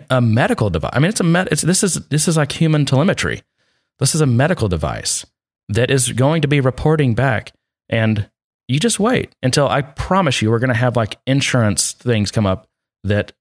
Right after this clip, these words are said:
are going to use this device, or they're gonna, they're, there's gonna be some case, there's gonna be a lawsuit that decides all this, 'cause someone's gonna s-, someone's gonna sue because their insurance company got, or their, their insurance company will get a hold of their Fitbit data to prove that,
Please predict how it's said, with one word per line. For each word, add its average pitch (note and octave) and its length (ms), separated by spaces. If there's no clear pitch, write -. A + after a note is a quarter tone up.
are G#2+ 120
going A2 200
to G2 60
use C3 220
this C3+ 140
device, A#2+ 320
or A2+ 100
they're B2+ 120
gonna, A#2+ 360
they're, G#2+ 220
there's A#2+ 260
gonna D3 120
be B2 80
some E3+ 240
case, A#2+ 300
there's A2 100
gonna B2 100
be A#2+ 60
a B2+ 40
lawsuit A2+ 520
that A2 120
decides G2 420
all D#2 120
this, D2+ 260
'cause A2 120
someone's C#3+ 260
gonna E3 140
s-, - 220
someone's D#3 240
gonna D3 140
sue D3+ 240
because A2 260
their A2 160
insurance D3+ 320
company A#2 260
got, A#2 360
or C3 100
their, A#2 240
their C3 140
insurance D3 240
company A#2+ 240
will G#2 160
get A#2 340
a B2 60
hold D3 120
of C3 60
their A2+ 100
Fitbit F3 440
data F2 280
to - 160
prove B2+ 420
that, G2+ 260